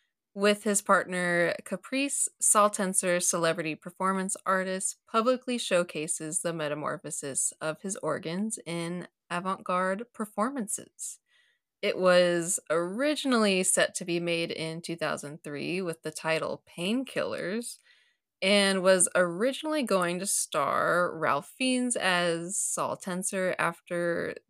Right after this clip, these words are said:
the original actor Nicolas Cage dropped out. That's a very interesting casting choice there. And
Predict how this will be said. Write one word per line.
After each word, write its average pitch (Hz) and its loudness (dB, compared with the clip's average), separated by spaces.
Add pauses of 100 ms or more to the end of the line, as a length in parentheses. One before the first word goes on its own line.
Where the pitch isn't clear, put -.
the 147 -8 (100)
original 233 2
actor 160 0
Nicolas 165 -4
Cage 220 4
dropped - 0
out. 240 0 (480)
That's 190 -6
a 185 -10
very 165 2
interesting 170 -8 (880)
casting 160 -2
choice - 0
there. 202 2 (840)
And 196 4